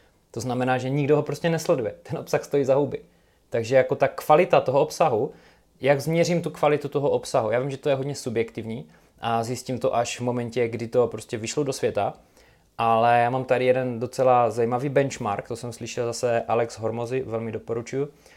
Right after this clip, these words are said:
Eh, nabízej tak kvalitní informace zdarma, kde jiní berou za to peníze. Jinými slovy,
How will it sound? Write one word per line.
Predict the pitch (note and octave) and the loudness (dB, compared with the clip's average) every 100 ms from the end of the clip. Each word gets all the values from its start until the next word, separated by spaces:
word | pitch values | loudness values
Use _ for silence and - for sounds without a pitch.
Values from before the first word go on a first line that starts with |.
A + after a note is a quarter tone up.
| - - - _ _ - - | -20 -20 -20 _ _ -20 -10
Eh, | A2+ A2+ - | -4 -2 -4
nabízej | A#2+ C3+ D3+ F3+ F3 | 0 0 2 2 0
tak | E3 - - | 0 -6 -4
kvalitní | - C#3+ D3+ F3 F3 D3+ B2 | 0 0 0 0 0 0 -4
informace | B2 - C3 C3+ - C#3 | -2 2 4 2 0 0
zdarma, | B2 C3+ C3 A2 F#2+ D#3+ - _ _ _ _ _ _ _ _ _ _ _ _ _ | 6 8 8 4 0 -4 -16 _ _ _ _ _ _ _ _ _ _ _ _ _
kde | A2+ A2+ | -6 -2
jiní | A2+ A#2+ D3 C3+ | 0 0 -2 2
berou | C3+ B2+ | 6 6
za | B2+ | 4
to | B2 | -2
peníze. | B2+ A#2 A#2 G#2+ - _ _ _ _ _ _ _ _ _ _ _ _ _ | -4 -6 -8 -10 -12 _ _ _ _ _ _ _ _ _ _ _ _ _
Jinými | A#2 B2+ B2+ | -8 -4 -4
slovy, | B2+ C3+ C3 C3 A#2 | 2 6 6 6 0